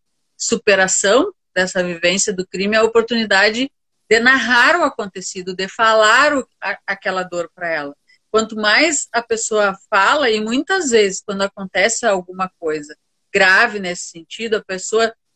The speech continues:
que diretamente sofreu o dano, que é um fami-, familiar direto, as pessoas no entorno que não têm a capacidade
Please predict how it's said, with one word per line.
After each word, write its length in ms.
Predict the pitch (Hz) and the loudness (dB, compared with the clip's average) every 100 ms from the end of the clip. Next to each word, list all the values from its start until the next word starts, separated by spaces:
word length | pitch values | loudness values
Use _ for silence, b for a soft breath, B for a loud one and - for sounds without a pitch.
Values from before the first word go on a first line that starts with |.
| _ | _
que 100 | - | -16
diretamente 760 | 180 240 277 277 269 220 208 202 | -4 2 2 2 0 -2 -4 -6
sofreu 520 | - 202 180 190 196 | -6 -6 -8 -6 -4
o 80 | 190 | -4
dano, 460 | 180 185 240 220 170 | -2 0 2 0 -6
que 100 | - | -2
é 80 | 165 | 0
um 100 | 175 | -2
fami-, 400 | - 180 165 160 - - | -4 -6 -4 -10 -8 -2
familiar 440 | 165 160 165 196 | -2 2 2 2
direto, 680 | 185 165 165 226 - 220 180 _ _ _ _ _ - | 0 2 4 2 0 -8 -8 _ _ _ _ _ -4
as 200 | 190 - | -2 0
pessoas 600 | 220 - 226 240 311 233 | 0 2 4 6 4 2
no 100 | 220 | -4
entorno 580 | 196 - 196 214 247 220 | -6 -4 0 2 2 -4
que 120 | 202 | -6
não 180 | 190 185 | -6 -4
têm 160 | 208 240 | -2 -2
a 80 | |
capacidade 880 | 262 240 214 196 - 175 170 160 156 | -2 -4 -4 -4 -2 0 0 -2 -12